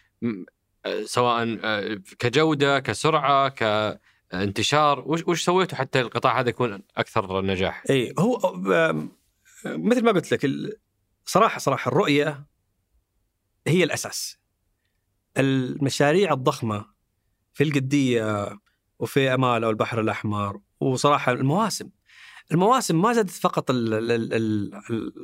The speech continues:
Speaker 2: الطلب على الحاجة اللوجستية، بل حتى النوعية، سيارات، آه، مع لوح فنية، مع أشياء ما كان عندنا ال-، الحاجة إلى. فحجم ال-، مشاركتنا في ال-،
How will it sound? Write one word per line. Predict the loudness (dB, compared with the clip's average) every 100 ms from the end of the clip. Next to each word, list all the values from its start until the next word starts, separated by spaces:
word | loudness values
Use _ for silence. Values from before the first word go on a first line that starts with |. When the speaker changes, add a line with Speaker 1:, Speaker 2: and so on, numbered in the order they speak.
| -10
Speaker 2:
الطلب | -10 0 4 4 2
على | 0
الحاجة | 0 0 2 2
اللوجستية، | -2 -4 -6 -2 0 2
بل | 0 0
حتى | 0 0
النوعية، | 2 2 2 0 -2
سيارات، | -2 0 2 2 2 0
آه، | 0 2
مع | 2 0 2
لوح | 2 4 2 0
فنية، | 0 2 4 4 2
مع | 2 0
أشياء | 0 2 4
ما | 4
كان | 2 2 2 2
عندنا | 0 2 2
ال-، | 2 0 -4 -8 -12 -20 _ -2
الحاجة | 0 2 2 2 2 0 0
إلى. | 2 2 2 -2 -6 _ _ -20 -20 -20 _ _
فحجم | -2 0 4 4 2 0 -4 -14 _ _ _ _ _ _ 0
ال-، | 2 2 0 0
مشاركتنا | 2 0 2 0 2 0
في | 0
ال-، | -2 -4